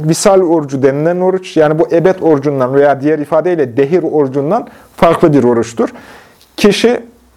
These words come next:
işte akşam iftar vakti geldiğinde iftar etmez, sahur yapmaz, ertesi güne bağlar, iki günü birleştirir. Yani iftarsız bir şekilde, e, orucu birbirine ulamak, bağlar. Visal vasletmek,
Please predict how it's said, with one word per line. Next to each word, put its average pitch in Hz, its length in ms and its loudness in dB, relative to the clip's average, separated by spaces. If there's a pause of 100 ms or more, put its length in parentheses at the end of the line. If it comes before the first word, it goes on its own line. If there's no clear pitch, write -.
işte - 240 0
akşam 214 580 0
iftar 190 320 2
vakti 180 300 0
geldiğinde 170 500 2
iftar 185 340 0
etmez, 175 560 -4 (360)
sahur 175 360 2
yapmaz, 143 640 -4 (420)
ertesi 175 400 2
güne 165 280 2
bağlar, 151 560 2
iki 151 200 -2
günü 156 360 -2 (500)
birleştirir. 147 640 2
Yani 143 260 0
iftarsız 151 640 0
bir 117 60 -2
şekilde, 123 540 0 (480)
e, 127 340 4
orucu 151 380 0
birbirine 147 320 -2
ulamak, 147 760 -4
bağlar. 139 440 2 (440)
Visal 175 420 2
vasletmek, 156 580 -2